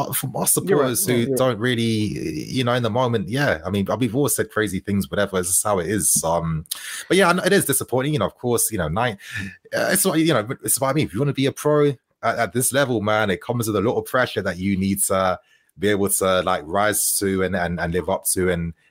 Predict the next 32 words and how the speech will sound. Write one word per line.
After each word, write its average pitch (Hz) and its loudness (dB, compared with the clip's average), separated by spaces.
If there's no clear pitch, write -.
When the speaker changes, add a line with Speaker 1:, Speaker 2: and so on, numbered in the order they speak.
Speaker 1:
and 85 -8
be 110 2
able 113 2
to - -8
deal 139 2
with, 107 0
you 85 -10
know? 117 0
Like, 107 0
Saka 147 -2
wasn't 98 -2
expecting 95 -6
to 92 -8
be 90 -2
some, 95 0
uh, - 2
uh, 92 -6
the, 107 -2
the - -2
final 113 0
penalty 95 -4
taker 107 -2
in 87 -4
the 87 -2
shootout 95 0
in 87 -2
the 85 0
Euros. 87 0
That 120 0
was 101 -4
poor 110 -2
management. 107 -2